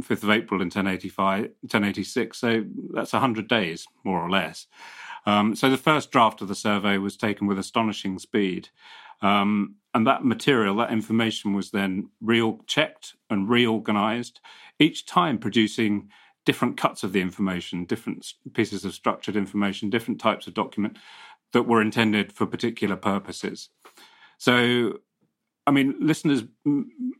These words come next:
m-, may think that this sounds familiar. It's a bit like a modern database in which you enter material, um, uh,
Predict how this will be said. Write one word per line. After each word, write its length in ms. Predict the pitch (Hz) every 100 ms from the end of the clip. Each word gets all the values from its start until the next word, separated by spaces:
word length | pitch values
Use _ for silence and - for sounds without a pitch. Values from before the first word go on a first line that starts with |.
| -
m-, 140 | 220 - _ -
may 460 | 127 120 117 110 - 294 - _ _ _
think 340 | - 123 127 113
that 140 | -
this 120 | 117
sounds 280 | - 120 110
familiar. 560 | - 127 135 131 101 95
It's 280 | 107 - -
a 40 |
bit 160 | 117 113
like 180 | 107
a 60 | 107
modern 260 | 113 110 101
database 560 | 120 113 - 87 82
in 80 | 104
which 180 | 107 -
you 140 | 92 - - - - -
enter 300 | 107 110 107
material, 720 | 104 98 107 101 95 92 - - - -
um, 640 | 104 101 95 95 90 76 82 - -
uh, 400 | 104 95 85